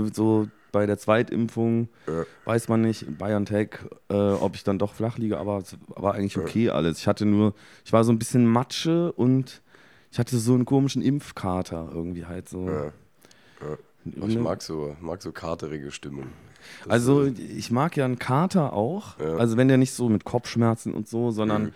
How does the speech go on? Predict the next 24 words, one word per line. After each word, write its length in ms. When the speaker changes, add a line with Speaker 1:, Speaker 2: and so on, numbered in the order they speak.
Speaker 1:
wenn 120
man 160
so 420
das 180
Gefühl 380
hat, 140
ich 160
darf 340
heute 560
im 200
Bett 260
liegen 300
und 140
faul 400
sein 540
und 280
mir 140
Speaker 2:
Ja. 100
Speaker 1:
eine 340
Pizza 380
bestellen 680
und 200
so, 420
weil, 360